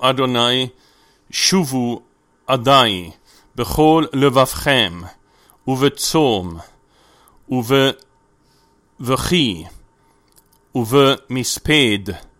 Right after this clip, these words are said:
וקראו לבבכם ועל בגדיכם, ושובו אל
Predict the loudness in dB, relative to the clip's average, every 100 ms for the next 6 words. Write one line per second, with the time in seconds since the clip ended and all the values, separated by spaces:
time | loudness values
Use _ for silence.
0 | _ _ _ _ _ _ _ _ _ -2
1 | 0 0 -2 2 4 4 2 0 2 0
2 | -4 -10 -8 0 4 4 4 0 0 2
3 | 2 0 -2 -6 _ _ _ _ -12 -4
4 | -2 2 4 4 0 -2 -4 -4 -2 0
5 | 0 0 0 0 -2 -2 -6 _ _ _
6 | _ _ -6 0 0 -2 _ _ _ _
7 | -6 -2 0 -2 0 0 2 2 2 2
8 | 2